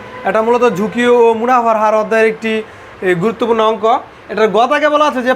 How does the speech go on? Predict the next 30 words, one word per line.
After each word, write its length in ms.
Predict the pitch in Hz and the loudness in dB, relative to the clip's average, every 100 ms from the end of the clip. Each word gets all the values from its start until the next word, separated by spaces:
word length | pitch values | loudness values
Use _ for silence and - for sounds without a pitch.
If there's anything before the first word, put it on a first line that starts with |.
| 262 | -2
পোর্টফোলিও 680 | 262 269 - 277 277 277 285 277 | -2 -2 -2 -2 0 2 2 2
আয়ের 180 | 262 262 | 2 2
হার 200 | 247 240 | 2 2
নির্ণয় 280 | 240 240 233 | 0 2 2
করো। 180 | 214 156 - - - | 2 -2 -6 -20 -10
আমরা 240 | - 214 240 | -4 0 0
সাধারণত 460 | 247 262 262 247 | 2 0 0 0
পেয়ে 280 | 247 254 247 | 0 2 2
থাকি 220 | 240 233 240 | 0 -2 -2
যে 120 | 247 | -2
শুধু 260 | 247 247 | -2 0
আয়ের 240 | 254 247 240 | 2 2 2
হার 140 | 233 | 0
নির্ণয় 240 | 226 233 233 | -2 -2 0
করো, 220 | 226 220 285 - - - - | 2 0 -2 -10 -20 -16 -10
কিন্তু 160 | 208 247 254 | -6 -2 -2
এই 60 | |
প্রশ্নে 340 | 262 254 247 254 | 2 0 0 -4
একটু 140 | 254 | -2
ব্যতিক্রম 420 | 240 254 269 277 | -2 -2 -2 0
ভাবে 160 | 240 233 226 240 220 | 2 0 0 0 4
এই 200 | 220 220 - - - - - - 185 | 4 2 -4 -20 -20 -20 -20 -10 -4
বলা 200 | 208 240 | 0 0
আছে 220 | 240 220 | 0 0
যে 220 | 190 202 202 | 2 0 2
পোর্টফোলিও 500 | 247 254 - 269 277 | 0 0 -2 0 2
আয়ের 240 | 262 254 | 2 2
হার 200 | 240 262 | 2 0
নির্ণয় 420 | 262 262 262 285 285 | 0 -2 0 0 0
করো। 280 | 226 180 | 0 0